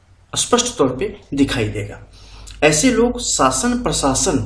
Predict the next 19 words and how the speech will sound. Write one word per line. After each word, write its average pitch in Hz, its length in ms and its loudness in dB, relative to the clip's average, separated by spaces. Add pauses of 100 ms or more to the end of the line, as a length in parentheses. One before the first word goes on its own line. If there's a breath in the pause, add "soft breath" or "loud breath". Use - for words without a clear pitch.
(260)
के 165 100 0
क्षेत्रों 202 460 0
में 165 200 -4 (720 soft breath)
बड़ी 254 240 4
ही 220 120 4 (100)
तीव्र 226 280 6
प्रगति 160 440 -2
करते 143 320 -2
हैं 202 240 -4
और 202 220 4
बहुत 208 340 0
ही 233 60 2 (140)
ऊंचे 165 260 2
पद 160 340 -2
तक 208 120 -8
चलते - 320 -2
चले 139 260 -2
जाते 139 300 -2
हैं 220 140 -10